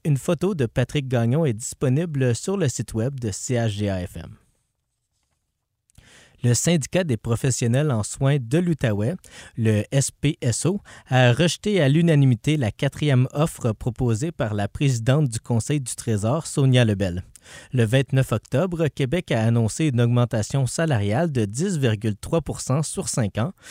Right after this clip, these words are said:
soit une bonification de un virgule trois pour cent par rapport à l'offre précédente. Pour Karine Dauteuil, présidente du Syndicat des professionnels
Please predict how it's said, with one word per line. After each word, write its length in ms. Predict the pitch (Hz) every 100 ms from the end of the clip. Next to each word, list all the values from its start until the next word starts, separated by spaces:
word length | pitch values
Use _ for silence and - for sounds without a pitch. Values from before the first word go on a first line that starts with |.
| - -
soit 220 | - 214
une 100 | 151
bonification 840 | 143 165 147 - 135 104 - 147
de 160 | 117 113
un 160 | 160 160
virgule 400 | 127 117 113 110
trois 260 | - 139
pour 160 | 135 117
cent 220 | - 139
par 160 | - 104
rapport 340 | 98 131 143
à 100 | 107
l'offre 380 | 95 135 - 120
précédente. 720 | - 110 - 101 82 - - - - - -
Pour 220 | - 143 -
Karine 320 | 131 120 127
Dauteuil, 400 | 123 113 156 202
présidente 500 | - 135 110 131 139
du 80 | -
Syndicat 400 | 123 113 - 131
des 120 | 120
professionnels 720 | 113 110 120 - 117 127